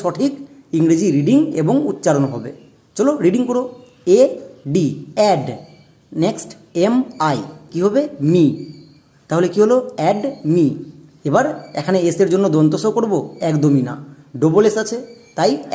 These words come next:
একটি এস ধরে নেব, এস আই ও এন। দেখো তো, আবার আগের মতো এস আই ও এন, সন ওয়ার্ড প্যাটার্ন পেয়ে গেছি। তাহলে চোখ বন্ধ করে আমরা এখানে সন বসিয়ে দেব, বসিয়ে দাও। এবার একসঙ্গে উচ্চারণ করো, অ্যাডমিশন,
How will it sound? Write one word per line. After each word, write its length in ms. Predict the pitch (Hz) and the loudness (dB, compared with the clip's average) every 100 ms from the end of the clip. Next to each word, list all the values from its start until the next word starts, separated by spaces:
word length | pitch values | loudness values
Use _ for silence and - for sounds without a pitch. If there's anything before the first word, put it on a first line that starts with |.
| 185 | -2
একটি 220 | 185 196 180 | -2 0 2
এস 60 | 135 | 2
ধরে 140 | 143 143 | 2 2
নেব, 120 | 131 - - - - - 175 | 2 -4 -14 -18 -10 0 0
এস 120 | 240 - - 135 | 0 -4 -6 0
আই 100 | 151 151 156 | 0 0 2
ও 20 | 139 139 190 | 2 2 2
এন। 100 | 208 156 - - - 143 | 4 2 -2 -10 -12 -6
দেখো 160 | 156 196 | -2 0
তো, 60 | 277 277 - - | 0 -2 -14 -8
আবার 180 | 143 180 190 139 | 0 0 0 0
আগের 200 | 165 190 196 | 2 2 2
মতো 160 | 196 254 262 - - 170 | 0 -2 -4 -12 -4 -2
এস 100 | 170 196 | 0 2
আই 60 | 190 196 | 4 6
ও 20 | 196 202 | 4 4
এন, 80 | 214 254 - | 0 -2 -4
সন 160 | 196 247 269 - | -2 0 -2 -4
ওয়ার্ড 180 | 147 147 | -2 -2
প্যাটার্ন 240 | 160 143 151 | -2 0 2
পেয়ে 140 | 180 202 | 4 4
গেছি। 200 | - 208 - - _ _ - | 0 -6 -12 -20 _ _ -10
তাহলে 340 | 131 123 202 - - - - - | -6 0 2 2 0 -16 -10 -2
চোখ 160 | 156 190 | 0 2
বন্ধ 140 | 156 143 135 | 2 2 2
করে 140 | 180 277 - - - 135 | 0 0 -2 -14 -14 -6
আমরা 140 | 147 151 | -2 -2
এখানে 180 | 147 247 254 | 0 -4 -4
সন 200 | - 190 196 | 0 2 2
বসিয়ে 260 | 156 - 143 127 | 0 -2 -4 -4
দেব, 100 | 120 127 - _ - | -8 -14 -20 _ -8
বসিয়ে 260 | 165 180 151 | -4 0 0
দাও। 140 | 127 104 - - _ 151 | -2 -8 -18 -20 _ -2
এবার 180 | 143 254 - - | 0 0 -2 -6
একসঙ্গে 320 | 190 - 220 190 | -6 -4 0 0
উচ্চারণ 280 | - 156 139 | 0 -2 -2
করো, 120 | 123 - - - _ | -4 -10 -16 -20 _
অ্যাডমিশন, 1160 | 147 170 208 277 - 147 151 269 302 - - 175 | -2 -2 -2 -6 -8 -2 0 0 -2 -4 0 0